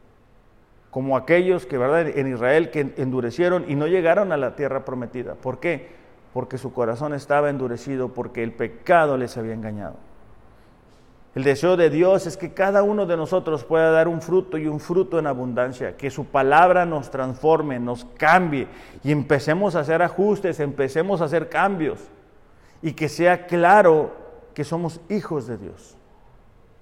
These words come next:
Sea algo que solamente el Espíritu Santo puede producir en nuestras vidas. Vamos a orar. Padre, te damos gracias en esta mañana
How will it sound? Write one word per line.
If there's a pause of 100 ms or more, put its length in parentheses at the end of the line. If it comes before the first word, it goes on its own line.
(280)
Sea
algo
que
solamente
el
Espíritu
Santo
puede
producir (800)
en
nuestras
vidas. (880)
Vamos
a
orar. (1080)
Padre,
te
damos
gracias
en
esta
mañana